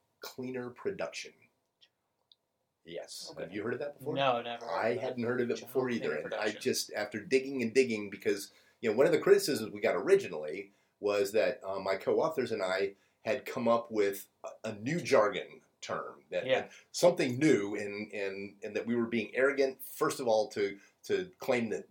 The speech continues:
Speaker 1: we needed to be the ones to, to, to find some new term for something that already is pretty jargon rich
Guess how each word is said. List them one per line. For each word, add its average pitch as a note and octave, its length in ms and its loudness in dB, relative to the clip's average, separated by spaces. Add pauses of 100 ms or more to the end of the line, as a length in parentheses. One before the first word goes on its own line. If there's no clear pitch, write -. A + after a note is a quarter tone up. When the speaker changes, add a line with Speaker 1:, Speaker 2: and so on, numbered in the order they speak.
Speaker 1:
we C3 160 -2
needed A#2+ 380 0
to - 60 -8
be G#2 120 -8
the G2 120 -6
ones G2 320 -4
to, F2+ 120 -12
to, G#2+ 240 -2 (260)
to A2 120 -8
find A2+ 380 -2
some G#2 240 -2
new A#2 120 0
term G#2 380 -4
for F2+ 440 -4 (680)
something B2 400 2
that G#2+ 120 2
already A2+ 420 4
is G2 120 -2
pretty F#2 240 -10
jargon F2 380 -6
rich - 420 -10